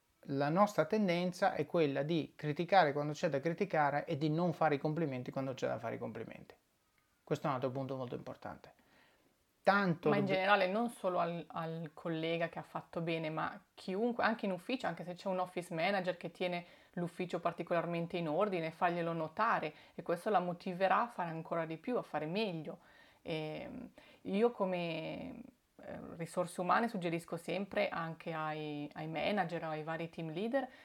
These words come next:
Speaker 2: di apprezzare anche le piccole cose, i piccoli goal che raggiungono i ragazzi, in-, ma apprezzarlo non solo si-,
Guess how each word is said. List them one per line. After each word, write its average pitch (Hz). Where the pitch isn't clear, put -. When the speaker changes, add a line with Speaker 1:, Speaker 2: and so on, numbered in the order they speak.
Speaker 2:
di 175
apprezzare 202
anche 190
le 190
piccole 233
cose, 202
i 185
piccoli 208
goal 185
che 185
raggiungono 165
i 170
ragazzi, 151
in-, 202
ma 190
apprezzarlo 233
non 226
solo 175
si-, -